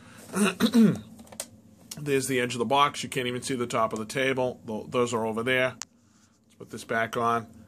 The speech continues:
Now all of a sudden I can actually even see a little bit of the top of the table.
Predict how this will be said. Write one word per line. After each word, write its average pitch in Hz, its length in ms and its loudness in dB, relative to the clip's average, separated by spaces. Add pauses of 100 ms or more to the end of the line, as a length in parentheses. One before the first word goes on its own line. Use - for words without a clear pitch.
(400)
Now 123 220 0
all 123 100 2
of 120 60 2
a 117 40 2
sudden 117 220 -2
I 113 60 -4
can 113 160 -6
actually 117 260 -4
even 113 160 -6
see 135 360 0
a 123 60 4
little 120 220 0
bit 117 140 0
of 107 80 -4
the 101 60 -10
top 117 340 0
of 107 60 -6
the 107 60 -6
table. 120 600 -2